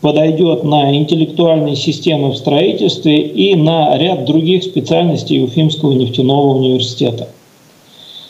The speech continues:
На, а, специальность архитектуры, на профиль архитектура — это,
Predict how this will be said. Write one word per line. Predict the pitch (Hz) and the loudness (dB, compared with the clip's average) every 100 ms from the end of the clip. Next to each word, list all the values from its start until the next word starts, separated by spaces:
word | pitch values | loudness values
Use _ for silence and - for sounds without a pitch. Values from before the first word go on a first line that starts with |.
| - - | -6 0
На, | 143 160 185 190 196 - | 2 2 2 0 -2 -4
а, | - 147 147 147 143 147 151 139 | -2 2 2 2 2 2 2 0
специальность | - 165 - 185 185 180 180 - | -2 -4 -2 0 0 0 -2 -2
архитектуры, | 180 165 160 156 170 165 196 185 151 131 | -2 -2 -2 -4 -4 -2 0 2 2 2
на | 143 | 0
профиль | 156 180 190 - 147 | 0 0 0 0 -2
архитектура — | 139 - - 151 - 160 139 131 - - | -2 -2 -2 -4 0 2 2 0 -2 0
это, | 165 - 160 147 143 | 0 0 0 0 0